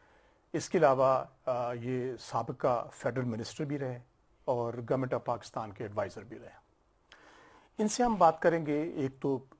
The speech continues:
अ, ख़ास तौर पे इनकी अपनी इंडस्ट्री, अ, न्यूज़पेपर इंडस्ट्री के हवाले से बात करेंगे, फिर हम, अ, लेबर डे के हवाले से भी इनसे बात करेंगे, इनके व्यूज़ जानने की कोशिश करेंगे कि क्या काफ़ी किया जा चुका है या कुछ और करना बाकी है,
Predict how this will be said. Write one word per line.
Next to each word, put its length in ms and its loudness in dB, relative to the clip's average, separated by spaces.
अ, 80 0
ख़ास 320 0
तौर 100 0
पे 100 -4
इनकी 220 -6
अपनी 220 -8
इंडस्ट्री, 420 -6
अ, 40 -14
न्यूज़पेपर 800 -4
इंडस्ट्री 440 -4
के 60 -6
हवाले 220 -4
से 140 -12
बात 240 -8
करेंगे, 440 -10
फिर 120 -2
हम, 320 2
अ, 260 -2
लेबर 320 4
डे 100 4
के 100 -2
हवाले 240 2
से 140 -8
भी 100 -4
इनसे 200 -8
बात 260 -4
करेंगे, 360 -8
इनके 240 -10
व्यूज़ 240 -6
जानने 280 -4
की 100 -6
कोशिश 320 -8
करेंगे 380 0
कि 80 -4
क्या 380 10
काफ़ी 420 2
किया 220 -2
जा 160 -2
चुका 300 -10
है 240 -8
या 120 -6
कुछ 280 -10
और 100 -2
करना 280 -4
बाकी 340 -4
है, 320 -8